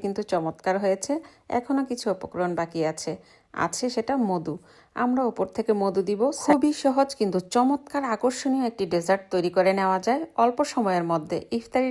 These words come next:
টেবিলে এরকম একটি ডেজার্ট চোখে পড়ার মতো, সবার নজর কাড়বে, সবাই খেতে চাইবে, ভীষণ পছন্দ করবে। ডেজার্টটি দেখতে যেমন সুন্দর, খেতেও কিন্তু চমৎকার মজা।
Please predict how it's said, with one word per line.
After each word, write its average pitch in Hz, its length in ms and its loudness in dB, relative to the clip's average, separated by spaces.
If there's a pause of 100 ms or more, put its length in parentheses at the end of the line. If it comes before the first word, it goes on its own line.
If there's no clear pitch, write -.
টেবিলে 214 360 2 (200)
এরকম 190 340 -2
একটি 220 140 -4 (120)
ডেজার্ট 180 340 0 (120)
চোখে 262 280 0
পড়ার 160 300 4
মতো, 160 180 -4 (540)
সবার 214 280 4 (120)
নজর 202 300 2
কাড়বে, 190 280 2 (220)
সবাই 262 220 2 (100)
খেতে 233 300 0
চাইবে, 180 220 -2 (120)
ভীষণ 247 240 -4 (100)
পছন্দ 190 320 -2 (140)
করবে। 156 240 -4 (520)
ডেজার্টটি 180 440 2 (100)
দেখতে 185 200 -2 (100)
যেমন 202 180 0 (140)
সুন্দর, 240 320 2 (340)
খেতেও 202 360 -2
কিন্তু 220 200 -4 (120)
চমৎকার 254 560 0
মজা। 175 240 -6